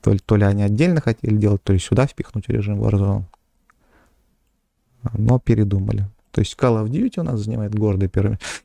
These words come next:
Если вы хотите пострелять, то устанавливайте эту игру, вы настреляетесь.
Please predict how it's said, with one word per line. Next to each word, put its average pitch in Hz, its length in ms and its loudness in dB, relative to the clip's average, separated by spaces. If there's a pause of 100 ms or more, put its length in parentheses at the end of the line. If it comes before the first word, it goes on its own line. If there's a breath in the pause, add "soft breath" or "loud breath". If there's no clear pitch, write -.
Если 131 260 4
вы 107 100 2
хотите - 400 -2
пострелять, 156 640 2 (1120 soft breath)
то 110 80 0
устанавливайте 107 560 2
эту - 160 -6
игру, 151 200 0
вы 113 140 2
настреляетесь. 101 840 0